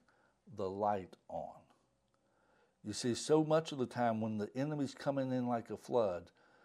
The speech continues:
we're looking at how powerful the waters are. You know,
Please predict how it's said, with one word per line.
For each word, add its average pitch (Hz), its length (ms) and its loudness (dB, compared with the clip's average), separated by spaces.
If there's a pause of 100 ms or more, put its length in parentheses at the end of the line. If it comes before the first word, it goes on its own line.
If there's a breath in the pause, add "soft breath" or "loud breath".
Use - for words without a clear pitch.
(540 soft breath)
we're 131 200 4
looking 131 500 0
at 104 200 -2 (360)
how 113 220 0
powerful 110 880 0 (800 soft breath)
the 107 80 -2
waters 101 500 0
are. 85 280 -2 (840)
You 120 120 0
know, 110 160 4